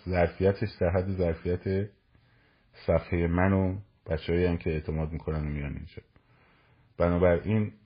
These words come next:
قطعاً همه چی رو پوشش نمیده، ولی یه بخش کوچیکم پوشش بده، صد تا خانواده رو هم بتونه جمع جور کنه. ما-، عرض شود خدمتتون،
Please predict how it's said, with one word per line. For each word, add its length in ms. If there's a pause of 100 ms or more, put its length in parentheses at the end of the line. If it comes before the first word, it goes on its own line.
(960)
قطعاً 600
همه 280
چی 140
رو 80
پوشش 460
نمیده، 340
ولی 220
یه 120
بخش 340
کوچیکم 540
پوشش 380
بده، 260
صد 300
تا 60
خانواده 480
رو 60
هم 100
بتونه 380 (640)
جمع 280
جور 140
کنه. 400 (440)
ما-، 120 (1080)
عرض 120
شود 200
خدمتتون، 680